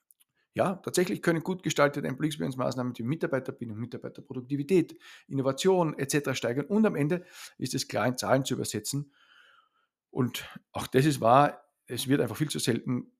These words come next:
oder gar nicht gemacht und kaum betrachtet, weil es einfach nie im Fokus war, weder im Management noch in H R. Aber die Zeit ändert sich und es ist einfach auch dieser, diese parallele Zusatzargumentation, die das nochmal unterstützt, ähm, und auch den Fokus k-,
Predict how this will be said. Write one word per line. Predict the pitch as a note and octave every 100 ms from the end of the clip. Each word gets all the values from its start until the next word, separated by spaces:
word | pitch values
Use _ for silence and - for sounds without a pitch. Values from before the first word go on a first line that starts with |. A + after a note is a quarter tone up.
| _
oder | - -
gar | A2+ C#3
nicht | E3+
gemacht | D3+ C3+ B2
und | C3+
kaum | A#2+ C3+
betrachtet, | D#3 - A2+ - -
weil | A2+
es | A2+
einfach | A2 A2
nie | B2+
im | B2+
Fokus | A2+ - G#2+
war, | - A#2
weder | B2
im | B2
Management | E3+ D#3 - C3
noch | -
in | B2+
H | - -
R. | - B2+ - - - _ _
Aber | - A#2+
die | A2+ B2
Zeit | B2+ A2+
ändert | A2+ C3+ D3
sich | D3+ C3 -
und | - B2+ - _ _ _ -
es | B2
ist | D#3 - -
einfach | C3+ B2+ B2+ - - _
auch | - A2+
dieser, | - A#2 A2+ - _ - -
diese | G#2+
parallele | - A2 G#2+ G#2+ C#3+ C#3
Zusatzargumentation, | - E3 D3+ C#3+ - B2 B2 B2 B2 A2+ - A#2 C3+ C3
die | C3
das | B2+ -
nochmal | C#3 C#3 C#3
unterstützt, | A2+ - F3 - - _ - - - - _ _
ähm, | - A#2 A#2
und | - B2 A#2+
auch | A#2+ -
den | A#2+ A2
Fokus | G2+ - C3 C3 -
k-, | -